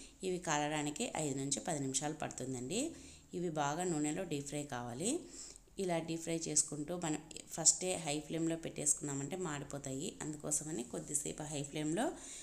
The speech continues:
కొద్దిసేపు మీడియం ఫ్లేమ్‌లో పెట్టుకొని బాగా కాల్చుకోవాలన్నమాట.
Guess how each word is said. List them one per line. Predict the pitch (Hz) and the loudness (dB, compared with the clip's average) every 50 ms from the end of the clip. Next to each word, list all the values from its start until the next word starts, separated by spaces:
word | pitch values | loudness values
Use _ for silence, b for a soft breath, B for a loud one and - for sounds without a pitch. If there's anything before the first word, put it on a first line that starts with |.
| B B B | B B B
కొద్దిసేపు | 190 180 151 147 147 - 160 156 180 175 208 | -2 0 6 10 10 10 10 8 4 2 2
మీడియం | 180 160 139 131 139 135 139 | 2 4 2 2 2 0 0
ఫ్లేమ్‌లో | 143 143 139 135 143 135 131 | 0 0 0 0 0 0 0
పెట్టుకొని | - - 135 - - - 151 202 220 | -2 -4 -6 -4 -2 0 0 2 2
బాగా | 190 175 151 143 143 156 180 185 | 2 2 2 2 2 0 -2 0
కాల్చుకోవాలన్నమాట. | - 156 139 131 131 - - 139 135 123 120 117 120 123 127 127 - | 0 0 0 2 0 0 0 0 -2 0 0 -2 -2 -2 -4 -4 -6